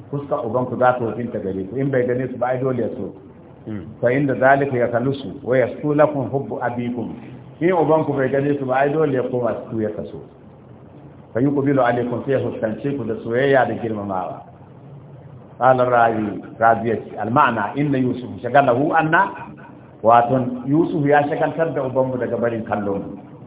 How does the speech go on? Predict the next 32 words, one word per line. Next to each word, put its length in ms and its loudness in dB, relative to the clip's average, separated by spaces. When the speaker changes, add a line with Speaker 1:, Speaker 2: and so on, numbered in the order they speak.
Speaker 1:
"Wa 160 6
sarafa 240 6
wajhu-, 460 0
wajhahu 580 2
ilayhi," 460 -4
ya 240 8
juya 240 2
fuskar 400 -2
babanmu 400 4
daga 160 0
barin 260 0
mu 140 -4
zuwa 240 6
gare 240 -2
shi. 160 -14
"Fa 120 8
idza 440 6
faqadahu," 720 4
idan 240 2
ya 140 6
rasa 420 4
shi, 80 -4
"aqbala 460 2
alaina 360 2
bil 160 -2
muhabbati 520 -4
wal 180 -4
mayl." 400 -8
Idan 180 4
ya 120 10
rasa 240 4
Annabi 260 4